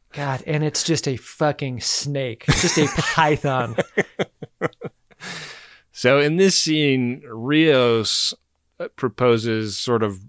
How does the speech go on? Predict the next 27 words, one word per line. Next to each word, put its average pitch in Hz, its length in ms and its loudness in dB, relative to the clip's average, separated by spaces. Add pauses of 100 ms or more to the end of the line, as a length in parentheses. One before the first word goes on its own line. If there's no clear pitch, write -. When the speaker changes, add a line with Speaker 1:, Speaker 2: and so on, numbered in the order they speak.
Speaker 2:
reverse 117 800 2
Doctor 92 420 -2
Jillianing. 82 720 -8 (240)
He's 160 360 -2
gonna 113 220 0
jump 107 460 -2
into 110 260 -4
the 98 120 -8
past 107 600 -4
and 98 180 -10
stay 98 280 -2
there. 107 440 0 (360)
Speaker 1:
This 285 260 2
felt 233 400 2
strange 190 600 0
to 160 140 0
me, 143 640 0
not 196 360 0
because 156 840 2
it's 156 200 0
a 147 60 4
beautiful 151 540 0
idea 143 720 0 (140)
of 135 240 -2
Rios 139 480 -2
and 139 140 -6
Teresa 135 800 -2